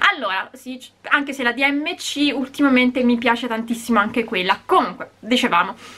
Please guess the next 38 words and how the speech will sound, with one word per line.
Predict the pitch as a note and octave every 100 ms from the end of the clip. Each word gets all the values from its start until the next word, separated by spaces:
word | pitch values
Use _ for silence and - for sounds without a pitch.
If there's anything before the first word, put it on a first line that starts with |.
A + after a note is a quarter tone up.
| -
eh, | C4+ B3 A#3+ A3+ B3
la | G4+
Mistrico, | D#4 - C4 - G#3 C4
un | G#4
filato | G4 F4+ C#4 A#3+
che | A3+
vi | A#3+
voglio | B3+ A#3
mostrare | B3+ G4 - C4+ C#4 C#4+ D4
si | F4
chiama | - A#3+ B3+
il | C4+
Four | - A#3+ A#3
Season, | - A#3+ A3+ A#3 A#3 A#3+ - -
che | - D#4+
è | C#4
questo | B3 - C#4
gomitolone | D#4 D#4+ C#4+ B3 A3+ A3+ A3+
qui, | - G#3 F#3 - - -
eccolo | F#3+ F#3 - G#3 F#3+ F#3+
qua. | - F3+ F3+ - _ -
Ha | C4+
delle | A#3+ A#3+ A#3
sfumature | A#3 A#3+ A#3 B3 C4 A3+
molto | A3 A#3 B3 A#3+ -
particolari | G#3 - A#3 C4 B3 G#3+ B3
perché | A#3 - A3
è | -
tinta | D4 C#4+ C#4
unita, | B3 A#3+ B3 A#3
però | C4+ B3+
potete | A3 B3+
vedere | D4 B3 A#3+ A#3+
che | B3+
ha | -
questo | B3 - C#4
bianco | G#3 G#3+ C4 A#3 A3+ A#3+ A#3
che, | A3